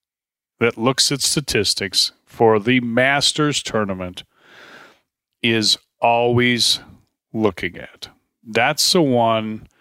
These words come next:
that they always, always look at. That's the, that's the one that, that makes the difference. Like, everybody always wants to tell you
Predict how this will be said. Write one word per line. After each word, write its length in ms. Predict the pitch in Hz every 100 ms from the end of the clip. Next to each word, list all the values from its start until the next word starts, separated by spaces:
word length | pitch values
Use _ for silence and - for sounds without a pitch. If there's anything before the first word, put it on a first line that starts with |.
| _ - _ _
that 180 | 117 110
they 240 | - 107
always, 840 | - 113 117 120 120 113 101 101 - -
always 400 | 120 117 117 101
look 240 | 98 87 78
at. 160 | - -
That's 380 | 113 120 - -
the, 140 | 127
that's 380 | 113 110 113 -
the 100 | 131
one 320 | 113 107 107
that, 200 | 107 104
that 140 | 101 101
makes 260 | 104 98
the 60 | -
difference. 360 | - - - 95
Like, 140 | 95
everybody 640 | 104 120 135 127 117 117
always 360 | 110 107 117 113
wants 280 | 110 107 -
to 60 | 120
tell 240 | - 104
you 180 | 104